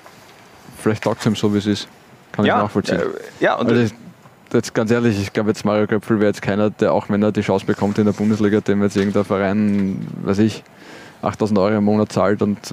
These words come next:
Speaker 1: wo er sagt, okay, das gibt er sich jetzt zwei, drei Jahre und, äh,
Speaker 2: Mhm.
Speaker 1: verd-, und spart sich gutes Geld zusammen. Ähm, das wird's nicht spielen und dann, ja, warum nicht bei einem Verein, wo es einem taugt, wo man nebenbei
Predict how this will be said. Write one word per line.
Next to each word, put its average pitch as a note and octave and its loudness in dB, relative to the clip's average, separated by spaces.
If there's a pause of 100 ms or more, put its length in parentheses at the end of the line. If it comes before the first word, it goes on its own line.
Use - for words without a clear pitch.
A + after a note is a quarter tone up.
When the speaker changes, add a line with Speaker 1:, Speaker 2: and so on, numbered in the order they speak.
Speaker 1:
wo G2+ 4
er G2 2
sagt, - -4
okay, G#2 2
das - -12
gibt - -2
er G#2 0
sich G2+ -2
jetzt G2+ 0
zwei, F#2 0
drei G2+ 2
Jahre G2 2
und, G2 -4
äh, G2+ 4
Speaker 2:
Mhm. G2 2
Speaker 1:
verd-, - -4
und F#2 -2
spart - 0
sich G#2 0 (120)
gutes G#2 -4
Geld A2 2
zusammen. F2+ -2 (880)
Ähm, F#2+ 0 (280)
das - 0
wird's G#2 0
nicht G2+ 0
spielen G#2 2
und G#2 0
dann, G2 -4 (240)
ja, A#2 0
warum G#2 2
nicht A#2 2
bei A#2+ 0
einem G#2+ 0
Verein, G#2 0
wo A#2 2
es G#2+ -2
einem A2 0
taugt, A2 0
wo A2+ 0
man A2+ 2
nebenbei A2 2